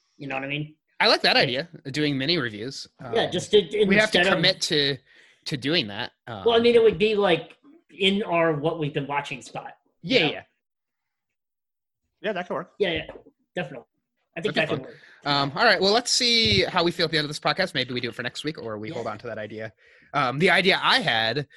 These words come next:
Speaker 2: was that we do, uh, and those of you who are Doughboy, Doughboys fans know that they do the
Speaker 1: Mm.
Speaker 2: Doughboys Double if you're a Patreon subscriber. Um, and
Speaker 1: Love
Speaker 2: we're
Speaker 1: the
Speaker 2: not
Speaker 1: Doughboys
Speaker 2: launching a
Speaker 1: Double.
Speaker 2: Patreon, but, you know, maybe one week we do, like, a bonus
Speaker 3: Although we could,
Speaker 2: podcast.
Speaker 3: if the price is right, you know, we're,
Speaker 1: Right.
Speaker 3: we're,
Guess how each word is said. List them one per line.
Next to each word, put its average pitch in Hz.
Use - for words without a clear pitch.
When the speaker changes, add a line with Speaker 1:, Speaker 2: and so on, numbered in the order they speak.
Speaker 2:
was 143
that 139
we 135
do, 131
uh, 117
and 131
those 156
of 151
you 156
who 151
are 131
Doughboy, 147
Doughboys 165
fans 113
know 117
that 110
they 117
do 123
the 160
Speaker 1:
Mm. 139
Speaker 2:
Doughboys 123
Double 131
if -
you're 113
a 175
Patreon 131
subscriber. 101
Um, 110
and 110
Speaker 1:
Love 156
Speaker 2:
we're 190
Speaker 1:
the 185
Speaker 2:
not 202
Speaker 1:
Doughboys 185
Speaker 2:
launching 165
a 165
Speaker 1:
Double. 208
Speaker 2:
Patreon, 110
but, 147
you 156
know, -
maybe 151
one 139
week 143
we 131
do, 131
like, 123
a 127
bonus 160
Speaker 3:
Although 165
we 165
could, 117
Speaker 2:
podcast. 98
Speaker 3:
if 104
the 127
price 120
is 110
right, 80
you 104
know, 87
we're, 92
Speaker 1:
Right. 120
Speaker 3:
we're, 123